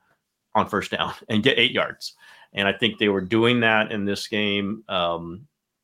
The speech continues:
it's, it's just, it's an unbelievable weapon. It's LaDainian Tomlinson. It's Marshall Faulk. You just, you throw it to him and you're not getting two yards. You're getting eight yards.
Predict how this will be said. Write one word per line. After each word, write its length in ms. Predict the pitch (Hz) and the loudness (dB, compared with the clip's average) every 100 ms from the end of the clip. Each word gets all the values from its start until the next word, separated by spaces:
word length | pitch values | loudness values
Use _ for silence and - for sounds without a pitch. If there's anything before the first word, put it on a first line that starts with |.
| - | -8
it's, 260 | 113 104 | -6 -4
it's 140 | 151 - | -6 2
just, 260 | 214 202 - - | 2 2 -2 -2
it's 200 | 151 156 | -2 2
an 80 | 147 | 4
unbelievable 680 | 156 165 160 160 165 160 | 4 6 6 8 6 6
weapon. 360 | 160 196 190 104 | 4 2 0 -2
It's 180 | 95 - | -2 2
LaDainian 500 | 120 117 123 139 139 | 2 4 4 2 4
Tomlinson. 420 | 131 113 - 90 | 4 4 0 -4
It's 100 | 87 | -2
Marshall 320 | 110 113 131 | 2 2 2
Faulk. 380 | 120 120 85 - - - - | 0 4 4 2 -14 -20 -6
You 80 | 117 | 0
just, 260 | 139 147 | 2 4
you 180 | 160 135 | 4 4
throw 140 | - 156 | 6 6
it 80 | |
to 80 | 156 | 6
him 200 | 147 151 | 6 6
and 60 | 131 | 4
you're 120 | 120 | 2
not 320 | 131 135 143 | 4 2 4
getting 240 | 135 117 117 | 2 0 0
two 140 | 135 | 2
yards. 340 | 120 80 87 101 | 4 2 0 -2
You're 80 | |
getting 200 | 101 104 | -2 0
eight 140 | 98 92 | 0 -2
yards. 340 | - - - | -8 -20 -20